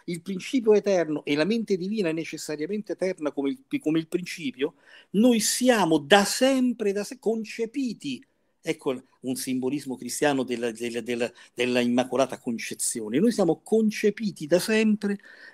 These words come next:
come possibilità nel principio. Poi però, perché questa possibilità possa divenire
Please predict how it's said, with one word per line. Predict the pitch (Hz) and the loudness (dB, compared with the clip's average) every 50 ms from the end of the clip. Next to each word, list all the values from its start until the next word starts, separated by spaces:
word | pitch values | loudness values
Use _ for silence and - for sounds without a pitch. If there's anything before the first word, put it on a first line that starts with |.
| _ - 139 143 - - | _ -4 -4 -4 -6 -8
come | - - 226 240 214 202 190 | 2 6 6 8 8 8 6
possibilità | 196 185 185 - - - - 196 185 175 180 190 180 180 - - 226 240 240 240 - _ _ _ _ _ _ _ _ _ _ | 6 4 2 2 0 -4 -4 -4 -4 -4 -4 -6 -8 -4 0 0 2 2 0 -2 -6 _ _ _ _ _ _ _ _ _ _
nel | - 131 147 139 139 | -6 -4 -4 -4 -4
principio. | - 131 123 - - - 120 104 - 110 - - _ _ _ _ _ | -6 -8 -8 -8 -10 -12 -12 -12 -12 -12 -14 -14 _ _ _ _ _
Poi | - 220 262 277 254 | 6 8 8 8 8
però, | - 233 240 226 208 170 - | 8 6 6 6 4 2 0
perché | - - 165 156 - - 277 - | -2 -4 -4 -4 -4 -6 -8 -6
questa | - 240 202 - - 202 196 | -8 -8 -10 -8 -8 -8 -8
possibilità | - 202 - - - 196 180 190 190 185 170 - 165 143 | -8 -10 -12 -14 -14 -14 -12 -10 -10 -6 -4 -2 -2 -2
possa | - - 190 180 - - 156 | -2 -2 -4 -4 -4 -4 -6
divenire | 147 139 175 185 190 185 190 196 180 151 135 127 120 - | -6 -6 -8 -6 -6 -4 -4 -4 -2 -2 -2 -4 -4 -8